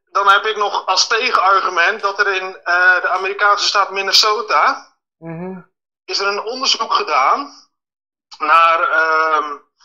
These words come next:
Speaker 1: eh, zwarte kinderen die groeien op in, eh, blanke gezinnen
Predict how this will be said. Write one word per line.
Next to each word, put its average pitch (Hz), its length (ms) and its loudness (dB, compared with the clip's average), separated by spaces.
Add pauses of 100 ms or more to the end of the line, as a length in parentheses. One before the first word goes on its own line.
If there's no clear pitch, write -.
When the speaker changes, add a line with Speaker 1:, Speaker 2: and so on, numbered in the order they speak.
(600)
Speaker 1:
eh, 147 320 0
zwarte 160 420 0
kinderen 202 640 0
die 190 340 -6
groeien 196 400 -2
op 202 260 -6
in, 175 280 -6
eh, 156 400 2 (560)
blanke 233 360 -2
gezinnen 247 540 -4